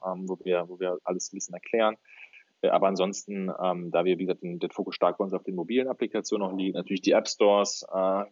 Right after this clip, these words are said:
einfach nach Get Quin suchen. Ähm, da ist natürlich auch in den Beschreibungen und auch den Distortions kann man sich, glaub ich, eine gute, äh,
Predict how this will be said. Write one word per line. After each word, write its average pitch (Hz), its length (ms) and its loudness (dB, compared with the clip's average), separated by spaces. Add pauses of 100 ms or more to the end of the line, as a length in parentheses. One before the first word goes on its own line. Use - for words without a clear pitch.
(120)
einfach 98 300 -4
nach 92 160 -6 (120)
Get 104 200 -2
Quin 113 320 -4
suchen. 107 440 -6
Ähm, 90 500 -2 (100)
da 87 240 4
ist - 200 2
natürlich 92 280 -6
auch 90 100 -4
in 92 60 -2
den 90 200 0
Beschreibungen 92 500 4
und 90 100 -2
auch - 160 -4
den 90 200 -8 (140)
Distortions - 480 -4
kann - 80 -10
man 92 140 0
sich, - 100 -10
glaub 92 160 4
ich, 92 120 -2
eine 98 80 -4
gute, 123 420 2 (680)
äh, 101 300 6